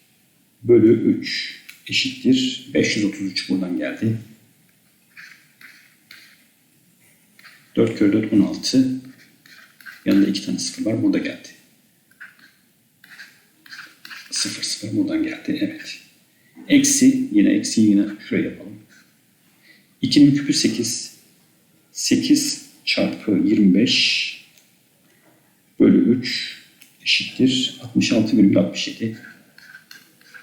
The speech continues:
Eksi dört yüz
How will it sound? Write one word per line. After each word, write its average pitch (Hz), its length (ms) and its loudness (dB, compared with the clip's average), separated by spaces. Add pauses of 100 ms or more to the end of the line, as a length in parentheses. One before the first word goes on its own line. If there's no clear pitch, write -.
(1300)
Eksi - 580 0 (520)
dört - 280 2
yüz 113 220 0